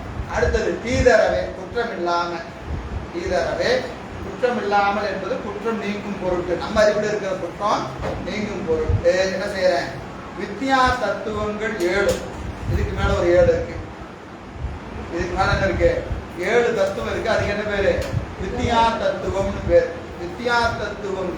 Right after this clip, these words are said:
ஏழும் விளம்ப கேட்-, நான் சொல்ல கேட்பாயாக உத்தமனே, நல்ல உத்தம மாணவனே, நீ கேட்பாய். நன்றாக உனக்கு, நன்றாக உனக்கு நான் சொல்லுகிறேன்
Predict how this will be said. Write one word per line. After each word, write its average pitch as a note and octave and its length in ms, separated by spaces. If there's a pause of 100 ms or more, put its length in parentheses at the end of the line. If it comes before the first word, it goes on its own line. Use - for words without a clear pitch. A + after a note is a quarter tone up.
ஏழும் F3+ 400 (1040)
விளம்ப B3 400 (160)
கேட்-, F#3+ 260 (240)
நான் F#3 240
சொல்ல G3+ 220 (540)
கேட்பாயாக F3 840 (640)
உத்தமனே, F3 600 (1160)
நல்ல - 180 (160)
உத்தம F3+ 400
மாணவனே, E3 540 (420)
நீ F3 80 (160)
கேட்பாய். F3 480 (140)
நன்றாக A3 560 (160)
உனக்கு, - 280 (800)
நன்றாக A3+ 500 (160)
உனக்கு G3 360
நான் F3 220
சொல்லுகிறேன் E3+ 520